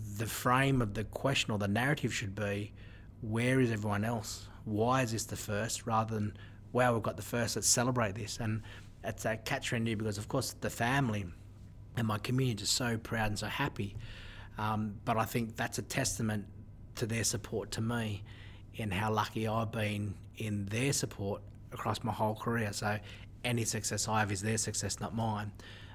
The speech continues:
But then the bigger picture then is, um, well, why are we so far behind,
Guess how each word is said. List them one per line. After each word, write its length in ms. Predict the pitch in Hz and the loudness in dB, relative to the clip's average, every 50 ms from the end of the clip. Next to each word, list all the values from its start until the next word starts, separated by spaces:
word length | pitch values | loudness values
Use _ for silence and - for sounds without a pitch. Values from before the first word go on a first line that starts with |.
| - - - | -18 -8 -4
But 140 | - 107 | -4 0
then 180 | 107 120 110 107 | 2 2 2 2
the 80 | 107 101 | 2 2
bigger 260 | 104 - 120 120 120 | 0 0 0 0 2
picture 300 | - 120 113 110 - 107 | 2 0 -2 0 -2 -2
then 200 | 98 104 101 101 | 0 0 0 0
is, 220 | 104 101 98 - | -2 -2 -2 -2
um, 240 | 110 104 101 101 98 - - - - - - - | -2 -2 -2 -4 -4 -8 -10 -14 -16 -14 -10 -4
well, 300 | - 110 107 107 107 107 - - | -2 0 0 2 0 -2 -4 -6
why 300 | 117 110 104 107 110 110 | -6 -4 -2 2 2 4
are 80 | 113 | 4
we 100 | 117 113 | 4 2
so 220 | 110 - 113 101 95 | 2 2 2 2 0
far 260 | - - 104 101 98 | 0 0 0 0 0
behind, 680 | - 104 - - 110 107 101 98 101 101 104 107 - | -2 -4 -4 -2 0 0 0 0 -2 -4 -6 -6 -10